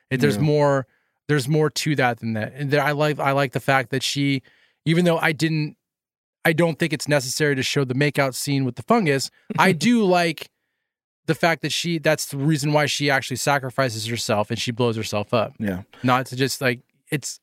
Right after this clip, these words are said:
Speaker 1: I, I like those differences, and I,
Speaker 2: Yeah.
Speaker 1: I'm looking forward to seeing more of those differences.
Speaker 2: Totally agree. And, you know, she, she ends, y-, you know, th-, this episode with, in her, her speech on get, get her to Bill and Frank.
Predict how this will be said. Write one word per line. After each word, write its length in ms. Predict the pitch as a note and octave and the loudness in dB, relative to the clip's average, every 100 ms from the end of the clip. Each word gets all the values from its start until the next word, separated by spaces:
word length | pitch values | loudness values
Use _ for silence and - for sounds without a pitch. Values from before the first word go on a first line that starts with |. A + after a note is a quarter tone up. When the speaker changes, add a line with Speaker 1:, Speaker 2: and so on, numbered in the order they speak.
| - | -2
Speaker 1:
I, 160 | C4+ - | -2 0
I 160 | - G3 | 0 2
like 240 | G3 G3 | 2 2
those 160 | F#3 D#3 | 0 0
differences, 520 | D3+ C3 A#2 A2+ G#2 | -2 -2 -4 -4 -2
and 100 | A#2+ | 2
I, 80 | B2+ | 2
Speaker 2:
Yeah. 140 | G#2 C3+ - | 2 -2 -2
Speaker 1:
I'm 180 | C#3 C#3+ | 0 0
looking 240 | D3+ D3 | -2 -2
forward 220 | - D3 | 0 0
to 60 | C3 | 0
seeing 260 | - C3+ C3 | -2 0 2
more 200 | C#3+ B2+ | 2 2
of 60 | |
those 160 | A2+ G#2+ | -2 -6
differences. 380 | A#2+ - A#2+ - | -8 -12 -10 2
Speaker 2:
Totally 280 | F3+ F3 E3+ | 4 6 2
agree. 320 | C3+ D3 B2+ - - | 4 2 2 -4 2
And, 240 | B2+ C#3+ | 2 4
you 60 | C#3+ | 4
know, 140 | C#3 | 4
she, 320 | C#3 E3+ C#3 B2+ | 4 2 0 0
she 200 | - D3 - | -2 0 4
ends, 440 | F3 F#3 E3+ - _ - | 2 2 -6 -10 _ -14
y-, 100 | A2+ - | -14 -10
you 180 | C3 D3+ | -2 0
know, 320 | A#2+ A#2 G#2+ _ | 0 -2 -6 _
th-, 120 | A#2+ - | -8 -6
this 160 | C3 - | -6 0
episode 540 | C#3+ D#3 - C3 A#2 A2 F#2 | 0 0 0 2 2 -2 -4
with, 260 | A#2 B2+ B2 B2 | 0 0 -2 -2
in 100 | B2 | 0
her, 120 | C3 A2 - - | 2 2 0 -4
her 160 | A2 | -4
speech 400 | - - C#3 B2+ | -2 2 2 4
on 220 | A2+ G#2+ | 2 2
get, 480 | G#2+ C3+ C#3 C3 A#2+ | 2 4 4 2 -2
get 180 | D3 D#3 | 2 2
her 260 | - C#3+ C3 | 2 2 2
to 140 | - G#2+ | -2 -6
Bill 280 | G#2+ A#2 | -2 -2
and 120 | G#2 F#2+ | -2 -4
Frank. 420 | - F#2+ F2+ | -4 -4 -6